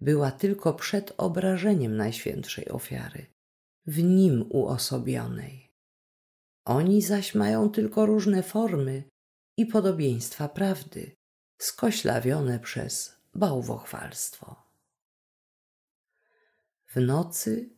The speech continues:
przed przybyciem Jezusa, czy też następnej,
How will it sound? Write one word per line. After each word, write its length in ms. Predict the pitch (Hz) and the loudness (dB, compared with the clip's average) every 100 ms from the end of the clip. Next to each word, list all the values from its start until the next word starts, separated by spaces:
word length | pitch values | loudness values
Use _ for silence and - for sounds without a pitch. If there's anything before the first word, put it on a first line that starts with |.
| _ | _
przed 300 | - 220 214 | -2 0 0
przybyciem 640 | - 214 180 202 214 196 | -2 2 2 0 0 2
Jezusa, 760 | 208 214 135 123 - - - - _ _ _ _ - | 4 4 0 -6 -10 -10 -12 -14 _ _ _ _ -10
czy 120 | 143 | -6
też 240 | 131 - | -4 -2
następnej, 960 | 101 117 - 127 185 180 - - - | -2 -4 -2 0 0 -2 -10 -14 -16